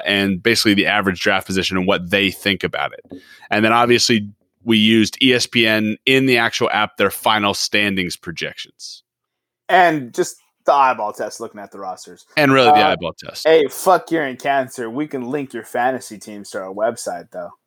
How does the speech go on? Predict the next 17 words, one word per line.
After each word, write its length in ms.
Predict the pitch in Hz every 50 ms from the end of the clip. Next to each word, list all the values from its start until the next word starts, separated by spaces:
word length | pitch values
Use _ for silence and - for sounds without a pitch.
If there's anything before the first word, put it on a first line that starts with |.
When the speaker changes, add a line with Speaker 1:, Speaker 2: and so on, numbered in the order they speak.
| _ _ _ _ _ _
Speaker 1:
That's 200 | - 87 117 123
Speaker 2:
The 60 | - 90
Speaker 1:
right. 140 | 90 170
Speaker 2:
P-, 80 | - _ _ _
the 140 | - 139 147
P 200 | 131 - 196 202
G 120 | 175 180 196
A 80 | 180 170
Tour 360 | - 175 185 180 180 185 170
is 140 | 147 135 120
the 60 | 123
seventeenth 580 | - - 151 143 143 143 135 - 143 135 127
through 120 | - 127 117
the 60 | 107
twentieth, 380 | - - 120 110 104 101 95 -
my 120 | - 101
man. 220 | 95 95 95 95